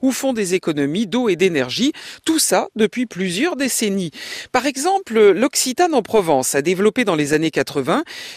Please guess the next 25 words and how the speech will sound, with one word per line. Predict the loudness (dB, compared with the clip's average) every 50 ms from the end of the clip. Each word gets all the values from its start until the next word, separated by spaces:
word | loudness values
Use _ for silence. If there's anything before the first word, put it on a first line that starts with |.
| -2
une | -2 -2 -2 -2
filière | -6 -6 -6 -6 -6 -4 -2 0 0 0 0 -2 -4 -4 -2
équitable | -2 -2 -2 -2 -6 -6 -2 0 0 0 0 0 -2 -8 -6
de | -6 -6
beurre | 0 2 2 2 2
de | -2 -8
karité | -4 -4 -4 -4 -4 -10 -8 -6 -4 -2
au | -2 -2
Burkina | -4 -6 -6 -6 -8 -6 -4 -4 -4
Faso. | -2 -4 -4 -4 -4 -4 -4 -4 -6 -6 -8 -18 -18 -18 -12
Phytomère | -10 -6 -4 -4 -4 0 0 -2 0 0 -2 -2 -2 -2 -2
encourage | -4 -4 _ -4 -4 0 0 0 -2 -2
les | -4 -6
producteurs | -4 -4 -8 -6 -6 -10 -10 -6 -4 -4 0
locaux | 0 -2 -2 -2 -2 0 0
à | 0 -2
récolter | -2 -4 -4 -2 -2 -2 -2 -2 -2 -4 -2
des | -2 -2 -4 -2 0
algues | 0 0 0 -2 -8 -14 -16
raisonnablement | -14 -8 -6 -4 -4 -4 -4 -4 -4 -2 -2 -2 -2 0 0 0 0 0 -2
et | -2 -2 -2
à | -2
la | -4 -4
bonne | -4 -4 -6 -4
saison, | -4 -6 -6 -6 -4 -4 -4 -4